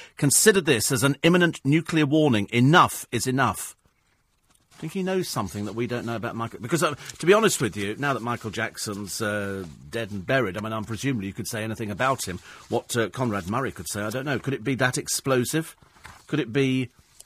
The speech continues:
one of those things that we're, we're not really expecting? I don't know. I can't, I can't think of anything. To be honest with you, there's nothing that kind of shocks us anymore, is there really? There's nothing,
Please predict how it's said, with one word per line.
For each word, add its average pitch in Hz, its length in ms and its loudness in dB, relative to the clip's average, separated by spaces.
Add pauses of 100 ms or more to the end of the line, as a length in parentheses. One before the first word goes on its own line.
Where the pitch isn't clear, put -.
one 131 120 0
of 139 60 4
those 123 220 2
things 135 240 0
that 127 100 -4
we're, 127 160 2
we're 127 160 0
not 131 320 2
really 123 320 2
expecting? 139 720 -6 (800)
I 139 60 -10
don't 143 160 -2
know. 165 140 -2
I 117 160 -2
can't, 127 220 -2
I - 40 -18
can't 131 160 -4
think 123 100 -4
of 120 60 -2
anything. 127 300 0 (180)
To - 80 -20
be 156 40 6
honest 180 240 6
with 101 140 -2
you, 117 100 0
there's 120 160 -2
nothing 139 280 0
that 107 100 -6
kind 117 180 -2
of 104 80 -6
shocks - 300 -4
us 98 100 -6
anymore, 98 380 -4
is 135 140 -6
there 107 100 -2
really? 104 340 -2
There's 107 160 -6
nothing, 110 360 -6